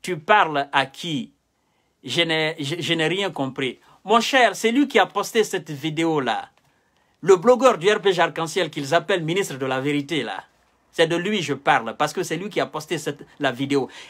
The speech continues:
Et malhonnête qu'il est, regardez le travail qu'il a fait. Malhonnête qu'il est.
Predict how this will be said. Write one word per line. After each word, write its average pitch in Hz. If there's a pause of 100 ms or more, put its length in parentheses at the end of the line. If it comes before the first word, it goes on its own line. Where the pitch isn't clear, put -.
Et 240
malhonnête 302
qu'il 175
est, 233 (280)
regardez 277
le 190
travail 214
qu'il 160
a 123
fait. - (1000)
Malhonnête 302
qu'il 151
est. -